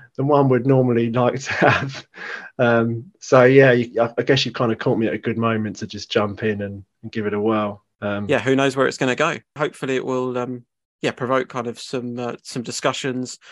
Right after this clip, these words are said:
Speaker 2: conjure up a few memories, get people thinking and talking, and, um,
Speaker 1: I think so. I think it'll largely bring back a lot of good memories for most people as well, you'd hope.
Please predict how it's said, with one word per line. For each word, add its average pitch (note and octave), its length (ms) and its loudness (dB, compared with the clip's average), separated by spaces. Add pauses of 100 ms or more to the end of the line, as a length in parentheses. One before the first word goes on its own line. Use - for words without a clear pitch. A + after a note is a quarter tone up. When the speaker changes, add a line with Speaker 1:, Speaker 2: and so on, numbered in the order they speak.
(220)
Speaker 2:
conjure C3+ 280 -2
up - 100 -4
a B2 40 -16
few B2+ 220 -4
memories, B2 480 0
get - 160 -8
people B2 240 -12
thinking B2+ 400 -4
and A#2 140 -6
talking, B2 500 -4
and, A#2+ 300 -4
um, B2 260 -4 (1500)
Speaker 1:
I E3 120 10
think F3 220 8
so. A2+ 380 4
I C3+ 80 -2
think F3+ 180 8
it'll B2+ 280 6 (760)
largely C3+ 580 2
bring A2+ 240 -4
back A2 180 -4
a A#2 40 -4
lot A2 120 0
of G#2 100 -8
good A#2+ 140 0
memories A#2+ 400 0
for G#2 100 -10
most G2+ 260 -8
people A2 280 -8
as A#2+ 120 -6
well, C#3 140 2
you'd G2+ 160 -2
hope. G#2+ 440 -2